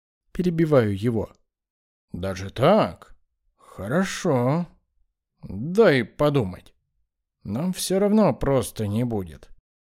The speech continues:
А сейчас поехали в мруз». Поставил он точку на разговоре и завтраке. Конечно, здание мруз сейчас выглядело далеко не так, как в двадцать первом веке.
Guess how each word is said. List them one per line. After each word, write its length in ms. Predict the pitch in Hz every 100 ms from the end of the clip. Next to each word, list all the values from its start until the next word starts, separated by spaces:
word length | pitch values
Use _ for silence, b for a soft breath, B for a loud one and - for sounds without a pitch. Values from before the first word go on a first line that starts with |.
| _ -
А 180 | 92 95
сейчас 640 | 135 139 226 214 143 - _ _ _ -
поехали 580 | 151 151 117 - 107
в 120 | 104 95
мруз». 560 | 107 127 101 - - _ _ _ _ _ -
Поставил 560 | - - 107 90 87
он 220 | 87 90 87
точку 640 | 185 202 - 156 160 - _
на 140 | 185
разговоре 640 | 175 147 147 135 110 110 110
и 20 |
завтраке. 640 | 110 98 - - - 87 - _ _ _ _ _ _ _ _ _ _ _
Конечно, 960 | 90 95 170 190 - 165 156 151 143 - _ -
здание 520 | 87 135 214 175 170
мруз 360 | 160 202 175
сейчас 540 | - 131 127 165 143 -
выглядело 840 | 143 196 143 147 135 143 139 135
далеко 460 | 113 110 123 139 202
не 160 | 175
так, 400 | 160 185 175 -
как 180 | - 151
в 140 | 127 110
двадцать 600 | 120 127 - 131 - -
первом 440 | 165 101 98 98
веке. 420 | 110 92 - -